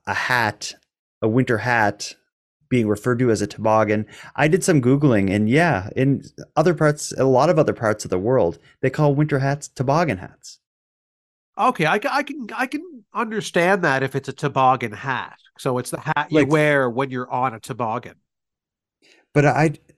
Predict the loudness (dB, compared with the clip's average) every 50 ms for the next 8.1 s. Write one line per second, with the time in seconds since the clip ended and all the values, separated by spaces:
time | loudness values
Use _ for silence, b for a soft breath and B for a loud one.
0 | -16 -8 -4 -2 0 0 0 -2 -4 -6 -4 -2 0 0 0 0 -2 -2 -2 -2
1 | -2 -2 -6 -20 _ -20 -14 -8 -6 -4 -2 -2 0 0 0 0 0 0 0 0
2 | 0 0 -2 -4 -2 -2 0 2 2 2 2 2 2 0 -2 -2 -2 -4 -4 -4
3 | -6 -6 -8 -10 -10 -12 -18 -20 _ _ -4 -2 0 0 0 0 0 -2 0 0
4 | -2 -2 -4 -10 -10 -10 _ _ _ _ _ _ _ _ _ _ _ -20 -16 -12
5 | -8 -6 -4 -2 0 -2 -2 -4 -6 -6 -6 -6 -6 -8 -12 _ _ _ -10 -8
6 | -6 -6 -4 -4 -4 -4 -4 -6 -8 -10 -10 -14 -14 -16 -16 -18 -20 -20 b b
7 | b b b b b b b b b b _ -2 0 2 2 2 0 -2 -4 -6
8 | -8 -10